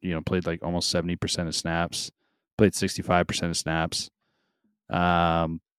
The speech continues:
and that's against a really tough matchup in Detroit. So, I mean, pay attention to Madison's, um,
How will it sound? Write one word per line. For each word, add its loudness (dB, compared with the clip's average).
and 2
that's 2
against -2
a 0
really 2
tough 0
matchup 0
in -2
Detroit. 0
So, 12
I 12
mean, 8
pay 12
attention 6
to 6
Madison's, 2
um, 0